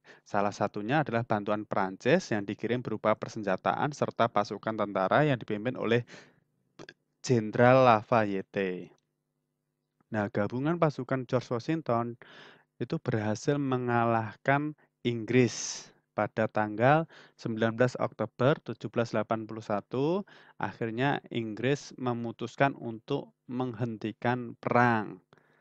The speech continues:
Pada tanggal tiga September tujuh belas delapan puluh tiga, secara resmi ditandatangani perjanjian perdamaian, yakni Perjanjian Paris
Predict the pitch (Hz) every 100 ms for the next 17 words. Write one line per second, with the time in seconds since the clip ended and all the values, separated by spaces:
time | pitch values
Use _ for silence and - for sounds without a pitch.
0 | _ _ _ _ _ _ - - 110 117
1 | 117 113 113 123 120 113 120 - 196 156
2 | 147 147 - 117 117 - 117 120 110 113
3 | 113 113 165 - 123 127 117 - 104 104
4 | 104 104 - 113 113 151 180 - 107 104
5 | 101 101 104 101 104 139 - - - 101
6 | 101 110 117 - - 98 98 98 123 143
7 | 113 113 120 110 - 104 101 101 98 95
8 | 101 143 170